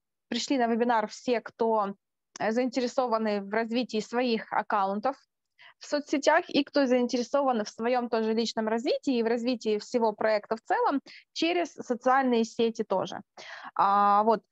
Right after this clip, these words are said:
кто уже это делает, а, выражаю вам ещё раз благодарность за то, что вы делаете. Кто хочет подключаться к этому процессу, ребят, всё легко. Вы легко сможете всё, м, сделать впервые, и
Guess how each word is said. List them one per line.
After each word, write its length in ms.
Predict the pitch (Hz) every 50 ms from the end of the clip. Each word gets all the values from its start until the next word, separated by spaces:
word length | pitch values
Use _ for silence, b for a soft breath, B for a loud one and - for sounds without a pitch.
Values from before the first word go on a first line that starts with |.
| _ _
кто 320 | - - - 320 330 330 294
уже 140 | 269 269 277
это 200 | 269 254 269 269
делает, 600 | 233 233 269 269 262 247 226 220 214 208 208 214
а, 280 | 214 208 202 196 190 190 185 - - -
выражаю 560 | - 226 220 233 240 247 254 247 240 233 220
вам 140 | 208 208 208
ещё 280 | 208 226 247 - 262 220
раз 140 | 208 208
благодарность 720 | 202 214 226 220 220 214 185 180 - - 196 208 233 247 254
за 40 | -
то, 100 | - 294
что 180 | 285 - - 269
вы 100 | 285 262
делаете. 580 | 254 285 302 311 302 311 320 311 - 320 311 - _ B B B B B
Кто 260 | - - - 359 320
хочет 280 | - 311 294 285 254
подключаться 560 | - 269 269 - 277 254 - 302 269 269 269 254
к 60 | - 254
этому 200 | - 254 254 247
процессу, 460 | - 262 269 - 294 262 254 - 262
ребят, 340 | 254 262 247 262 233 208 214
всё 160 | - - 339 330
легко. 360 | 339 330 - - - 247 214
Вы 220 | 214 240 269 254 -
легко 500 | 269 285 269 - - 370 359 339 285 240 - _ - -
сможете 440 | - 277 302 311 285 285 - 285
всё, 220 | 269 - - 285 269 262 240 -
м, 560 | - 123 220 220 220 226 233 226 226 226 233
сделать 360 | 226 226 285 285 254 240 -
впервые, 520 | - - 277 262 247 262 254 220 208 196 -
и 280 | - - 254 277 294